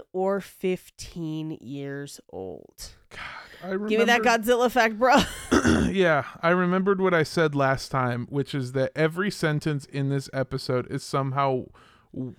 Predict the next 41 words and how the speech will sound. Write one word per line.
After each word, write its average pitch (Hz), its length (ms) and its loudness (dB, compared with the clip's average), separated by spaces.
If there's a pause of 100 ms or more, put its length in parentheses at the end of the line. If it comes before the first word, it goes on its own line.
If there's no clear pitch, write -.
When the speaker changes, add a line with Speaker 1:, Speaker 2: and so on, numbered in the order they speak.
(140)
Speaker 2:
the 147 200 2
worst 135 600 0
sentence 127 640 -2
I've 123 200 -2
ever 117 300 -4
heard 110 300 -6
in 95 60 -12
my 104 180 -10
entire 90 460 -12
life. 60 360 -14 (380)
Speaker 1:
Yes. 143 280 -4
Speaker 2:
Uh, 120 280 -4
it 139 120 -10
just 156 120 -2
Speaker 1:
Yeah. 110 140 -4 (120)
Speaker 2:
keeps 180 360 -10
getting 131 320 -6
progressively 120 720 -8
worse. 110 480 -6
Um, 123 460 -8 (580)
th-, - 300 -20
here's 233 240 0
a 233 60 -6
cute - 340 -6
fact. 123 520 -6 (640)
Did 214 260 -2
you 233 200 0
know, 131 480 -2 (100)
I 160 140 2
guess 208 240 -2
you 175 100 -2
do 151 180 -2
because 143 320 -6
I 139 60 0
said 139 260 0
it 117 120 -4
last 123 340 -4
time, 123 380 -10 (500)
Speaker 1:
Sure. 175 200 -4
Speaker 2:
that 151 160 0 (360)
Godzilla 156 720 0